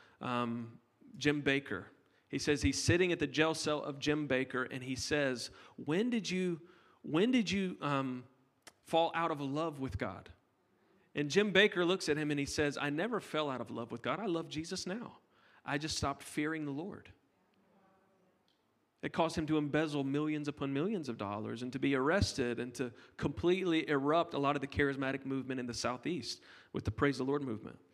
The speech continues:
Um, it's a disordered desire, a desire that gets turned and looks for satisfaction in other things. And when that desire keeps getting fed,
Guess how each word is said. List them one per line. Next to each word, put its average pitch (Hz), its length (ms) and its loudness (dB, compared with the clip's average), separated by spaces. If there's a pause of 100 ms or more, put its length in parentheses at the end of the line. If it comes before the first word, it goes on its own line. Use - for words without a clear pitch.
(320)
Um, 117 440 -2 (840)
it's - 160 0
a 190 60 6
disordered 180 580 2
desire, 190 460 2
a 151 100 0
desire 170 520 4
that 170 200 2
gets - 240 0
turned 202 540 2 (180)
and 160 140 2
looks 190 180 4
for 165 120 0
satisfaction 190 880 4
in 180 240 2
other 180 220 4
things. 175 540 0 (260)
And 175 240 4
when 240 300 8
that 233 180 6
desire 208 380 8
keeps - 260 0
getting 190 180 6
fed, 220 300 2